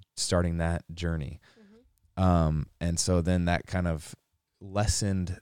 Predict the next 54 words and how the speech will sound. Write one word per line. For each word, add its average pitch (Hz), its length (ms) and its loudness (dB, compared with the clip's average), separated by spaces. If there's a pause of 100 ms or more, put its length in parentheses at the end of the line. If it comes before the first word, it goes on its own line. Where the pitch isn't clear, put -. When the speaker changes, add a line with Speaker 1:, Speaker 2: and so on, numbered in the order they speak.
Speaker 1:
that 90 260 0
necessity 87 640 -2
to 85 100 0
work 82 260 -4
out 85 160 0
as 80 120 -6
much 82 200 -4
as 80 120 -4
you 78 80 -2
were. 80 340 0 (800)
And 104 160 4
then 120 340 6
a - 60 0
huge 117 320 2
turning 101 260 2
point, 107 320 4
and 92 100 0
I'll 90 80 0
never 95 220 2
forget 98 480 2
sitting - 240 -2
on 92 80 2
the 90 60 0
couch 90 360 0
when 90 80 0
you 82 80 0
told 92 240 0
me 90 80 2
this, 92 460 0 (640)
uh, 82 500 2
was 90 180 0
when 95 120 2
you 90 60 2
got 87 140 2
pregnant 90 500 2
Speaker 2:
Mm-hmm. 180 240 -16
Speaker 1:
and 90 140 0
you 85 300 2 (340)
said 90 240 -2
to 90 60 0
me 90 160 2
that 80 180 -2 (120)
you 90 160 -12
feel 98 160 -2
like 90 140 -2
your 85 80 -2
body 90 380 0
is 80 160 -4
no 90 160 2
longer 90 380 0
just 85 180 -6
for 87 120 -4
yourself. 82 1040 -2
Speaker 2:
Mm-hmm. 190 280 -20